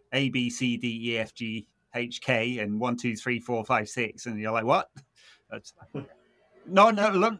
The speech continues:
Speaker 1: apparently not a lot of imagination in that town on street names and or sports teams.
Speaker 2: Well, there was,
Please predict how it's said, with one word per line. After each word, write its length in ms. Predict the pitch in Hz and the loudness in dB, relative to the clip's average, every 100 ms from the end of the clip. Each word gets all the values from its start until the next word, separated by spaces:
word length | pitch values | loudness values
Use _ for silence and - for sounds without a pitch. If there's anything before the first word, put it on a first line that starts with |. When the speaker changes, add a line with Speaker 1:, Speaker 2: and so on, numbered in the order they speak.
| - | 0
Speaker 1:
apparently 400 | - 226 220 185 | 4 6 6 4
not 200 | 185 185 | 6 6
a 40 | 165 | 6
lot 140 | 170 | 2
of 80 | 143 | 2
imagination 680 | 147 143 131 131 127 - 113 | 2 2 0 -2 -2 -6 -8
in 120 | 107 | -6
that 180 | 107 - | -6 -4
town 260 | 110 104 | -4 -2
on 140 | 101 107 | -4 -8
street 300 | - 120 107 | -8 -6 -6
names 260 | 107 107 | -6 -4
and 220 | 107 104 | -4 -4
or 180 | 101 98 | -4 -6
sports 380 | - - 104 101 | -8 -8 -8 -10
teams. 400 | - 92 - - - _ _ _ _ _ _ _ | -14 -14 -14 -16 -20 _ _ _ _ _ _ _
Speaker 2:
Well, 260 | 185 196 180 | 2 4 4
there 180 | 196 190 | 2 2
was, 380 | 247 240 - | 2 0 -4